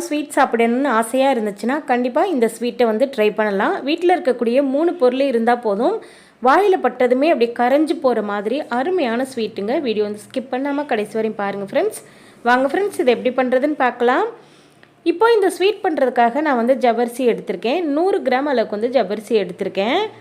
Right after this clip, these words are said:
நூறு கிராம் ஜவ்வரிசி எடுத்தீங்கன்னா, தாராளமா மூணுலேருந்து நாலு பேர் சாப்பிடலாம். இந்த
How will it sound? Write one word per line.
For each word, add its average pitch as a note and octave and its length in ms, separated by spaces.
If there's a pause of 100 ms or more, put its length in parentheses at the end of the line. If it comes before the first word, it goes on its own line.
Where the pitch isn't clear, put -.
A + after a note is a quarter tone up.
(640)
நூறு G4 280
கிராம் D4+ 260
ஜவ்வரிசி B3 440
எடுத்தீங்கன்னா, A3+ 500 (760)
தாராளமா C4+ 560 (200)
மூணுலேருந்து C#4 600
நாலு A3+ 300
பேர் C4 240
சாப்பிடலாம். F#3+ 560
இந்த A4 120